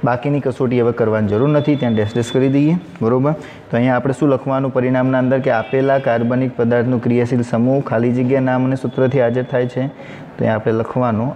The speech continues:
આલ્ડીહાઇડ છે, આલ્ડીહાઇડ સમૂહ, જેને સી એચ ઓ સમૂહ પણ કહેવામાં આવે છે, બરોબર? આપણે એ રીતે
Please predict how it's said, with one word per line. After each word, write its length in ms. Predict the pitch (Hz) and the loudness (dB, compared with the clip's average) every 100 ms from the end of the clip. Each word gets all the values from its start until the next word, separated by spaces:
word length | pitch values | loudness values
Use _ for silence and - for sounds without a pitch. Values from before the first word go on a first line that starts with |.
| - | -4
આલ્ડીહાઇડ 560 | 107 107 127 123 123 | -2 0 0 2 0
છે, 220 | 120 139 175 - - - - - - - - - - - - - - - - - - - - - | 0 0 0 -2 -10 -16 -18 -18 -18 -20 -20 -20 -20 -20 -20 -20 -18 -18 -18 -18 -20 -20 -12 -4
આલ્ડીહાઇડ 720 | 104 110 120 117 113 123 160 - - - - - | 0 2 2 2 0 0 -4 -10 -20 -20 -14 -4
સમૂહ, 300 | 123 110 101 110 - - - - - 120 | -2 -2 -2 -8 -18 -20 -20 -20 -6 -2
જેને 200 | 120 120 | 0 0
સી 260 | - 156 160 | 2 2 2
એચ 260 | 135 127 - 131 | 0 0 -2 -2
ઓ 160 | 131 131 - | -2 -2 -4
સમૂહ 260 | 120 120 113 | -2 -2 0
પણ 140 | 120 | -2
કહેવામાં 600 | 113 107 104 107 110 123 147 - - - | 0 0 0 0 0 0 -2 -8 -16 -6
આવે 220 | 120 104 92 | -4 -2 -4
છે, 160 | - | -6
બરોબર? 260 | 107 165 180 | 0 0 0
આપણે 180 | 117 113 | 0 0
એ 40 | |
રીતે 220 | 107 113 | -2 -4